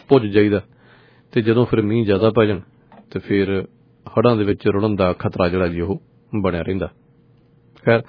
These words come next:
ਆਓ ਫਿਰ ਆਪਾਂ ਹਾਲ ਦੀ ਘੜੀ ਸਤਿੰਦਰ ਸਰਤਾਜ ਹੋਰਾਂ ਦੀ ਆਵਾਜ਼ ਦੇ ਵਿੱਚ ਇੱਕ ਗੀਤ ਸੁਣਦੇ ਹਾਂ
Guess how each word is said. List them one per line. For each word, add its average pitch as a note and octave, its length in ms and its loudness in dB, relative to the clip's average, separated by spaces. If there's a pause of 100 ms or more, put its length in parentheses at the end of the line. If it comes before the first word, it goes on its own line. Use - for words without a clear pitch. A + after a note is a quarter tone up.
(300)
ਆਓ D3 100 6
ਫਿਰ C#3 120 4
ਆਪਾਂ D3 240 2
ਹਾਲ A#2+ 160 2
ਦੀ B2 80 -4
ਘੜੀ B2 260 -2 (600)
ਸਤਿੰਦਰ B2 300 0
ਸਰਤਾਜ A2+ 380 2
ਹੋਰਾਂ C3 140 2
ਦੀ C3 60 4
ਆਵਾਜ਼ G#2 220 4
ਦੇ G#2+ 60 0
ਵਿੱਚ G2+ 160 -2
ਇੱਕ G#2 160 -4
ਗੀਤ G#2+ 220 -4
ਸੁਣਦੇ A2+ 280 -2
ਹਾਂ A#2+ 80 0